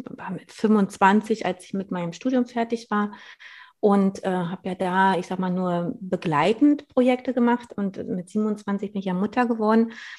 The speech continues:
Und dann bin ich da wieder rein und da fing eigentlich genau so ein bisschen dann mehr die, die Karriereleiter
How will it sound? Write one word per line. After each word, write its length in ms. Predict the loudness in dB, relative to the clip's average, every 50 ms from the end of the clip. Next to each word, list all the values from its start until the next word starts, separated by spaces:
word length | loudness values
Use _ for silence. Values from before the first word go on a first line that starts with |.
| -20 -20 _ _ _ 4
Und 180 | 4 6 6
dann 680 | 6 6 6 6 4 4 4 4 4 2 2 -2 -4 -4
bin 180 | 2 4 6 6
ich 140 | 6 6 6
da 140 | 4 6
wieder 180 | 6 6 6 4
rein 400 | 4 4 4 6 6 6 6 6
und 420 | 4 2 0 0 0 0 -4 -14 _ -20 -20 -20 _ _ _ _
da 220 | 4 6 6 6 6
fing 240 | 6 6 6 6 6
eigentlich 340 | 4 2 2 2 2 2
genau 300 | 2 4 4 6 4 4
so 140 | 2 2 2
ein 120 | 2 2 0
bisschen 300 | -2 -2 -2 0 2 4
dann 200 | 4 6 6 6
mehr 300 | 6 8 8 6 6 6
die, 440 | 4 2 2 4 2 2 0 -2 _ _ _ _ -12
die 100 | -12 -10
Karriereleiter 1300 | -6 -4 -2 -2 -2 -2 2 2 4 4 4 4 4 4 2 2 0 -2 -4 -4 -2 0 0 -2 -4 -6